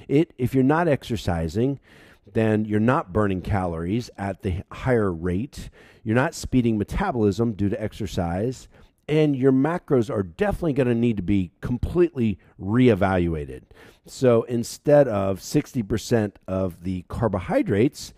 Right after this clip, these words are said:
then we're gonna look at more like maybe a forty percent carbohydrates. You just don't need as much carbs, all right? Now,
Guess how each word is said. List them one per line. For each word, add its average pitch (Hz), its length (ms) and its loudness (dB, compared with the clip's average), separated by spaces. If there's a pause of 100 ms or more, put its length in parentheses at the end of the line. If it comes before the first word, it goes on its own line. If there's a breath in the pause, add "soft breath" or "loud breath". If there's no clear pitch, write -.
(540 soft breath)
then 226 440 4
we're 147 220 0
gonna 214 120 2
look 175 240 2
at 147 120 0
more 147 280 4
like 123 300 2
maybe 113 480 4
a 92 220 -4
forty 240 400 4
percent 107 400 -2
carbohydrates. 104 720 -2
You 160 80 -8
just 170 320 -12
don't 165 200 -8
need 156 280 -4
as 139 260 -6
much 131 480 -2 (340 soft breath)
carbs, 165 760 -2
all 107 100 -2
right? 127 340 0 (320 soft breath)
Now, 104 340 0